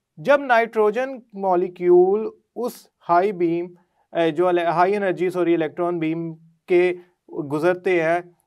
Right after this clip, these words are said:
तो होता यूं है कि वो हाई एनर्जी इलेक्ट्रॉन बीम जब नाइट्रोजन के मॉलिक्यूल से टकराती है, तो वो उसके इलेक्ट्रॉन रिमूव कर देती है।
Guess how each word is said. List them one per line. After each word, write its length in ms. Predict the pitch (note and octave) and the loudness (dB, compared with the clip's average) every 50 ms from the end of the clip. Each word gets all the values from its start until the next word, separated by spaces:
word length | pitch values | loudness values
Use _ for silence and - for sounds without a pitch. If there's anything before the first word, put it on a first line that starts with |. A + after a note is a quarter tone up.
| _ _ - | _ _ 0
तो 100 | G#3+ G3+ | 0 2
होता 340 | F3+ F#3 F#3 F3+ F#3 A3 | 2 0 -2 0 0 0
यूं 340 | A3 G#3 G3 F#3+ F#3 F#3 G3 | 0 0 -2 -6 -6 -6 -6
है 100 | G#3 G#3 | -6 -6
कि 240 | - - A3 A3 G#3+ | -4 -2 0 0 2
वो 260 | F#3 D#3 E3+ F#3+ G3+ | 0 0 0 0 2
हाई 240 | F#3+ F3+ F3+ F3 F3+ | 2 2 2 0 0
एनर्जी 480 | G3+ F#3+ F#3 F3+ F3 - D#3+ F3+ F3+ F3+ | -2 -4 -4 -4 -4 -2 -2 0 0 0
इलेक्ट्रॉन 460 | F3 E3+ D#3+ E3+ - E3+ E3+ E3 D#3 | 0 -2 -4 -4 -4 -4 -4 -4 -4
बीम 280 | D3+ D#3+ E3 E3+ F3 | -6 -6 -4 -4 -4
जब 120 | F3 F#3 F#3+ F#3 | -6 -6 -6 -6
नाइट्रोजन 580 | E3+ D#3+ D#3+ D#3+ D3+ C3+ D#3 D3+ D3+ F3+ F3+ | -4 -4 -4 -4 -4 -2 -2 -2 -2 -4 -6
के 80 | F#3 G3 | -8 -6
मॉलिक्यूल 540 | F3+ D#3+ C#3+ C#3 D3 D3+ - F3+ F3 E3+ F3 | -4 -4 -4 -4 -6 -6 -2 0 0 0 0
से 120 | F3 F#3 | -4 -8
टकराती 520 | F3+ E3+ D3 - D3 C3+ C3 C3+ - F#3+ | -8 -8 -8 -4 -2 -2 -2 -4 -4 -6
है, 100 | G3+ A3 | -6 -4
तो 140 | A3 A3+ A#3 | -4 -4 -4
वो 100 | A3+ A3 | -2 -2
उसके 180 | G#3+ G#3+ - A#3 | -4 -4 -4 -4
इलेक्ट्रॉन 520 | A3 G#3 F#3 - - G#3+ A3+ A3+ A#3 A3+ | -4 -4 -6 -4 -4 -4 -4 -4 -4 -6
रिमूव 240 | A3 A#3 B3 C4+ C4 | -6 -2 -2 -2 -2
कर 180 | - - G#3+ F3+ | -2 -2 -4 -4
देती 360 | C3 C3+ C3 A#2 B2+ B2+ A2+ | -4 -6 -8 -8 -8 -12 -12
है। 160 | G#2+ A2 | -12 -14